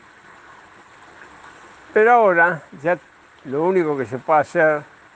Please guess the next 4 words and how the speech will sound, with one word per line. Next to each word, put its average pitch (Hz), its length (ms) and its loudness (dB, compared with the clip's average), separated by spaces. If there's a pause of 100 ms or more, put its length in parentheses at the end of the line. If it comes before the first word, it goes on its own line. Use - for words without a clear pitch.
(800)
es 139 360 -4 (300)
parches, 117 560 -2 (1400)
más 151 240 0
parches. - 640 -4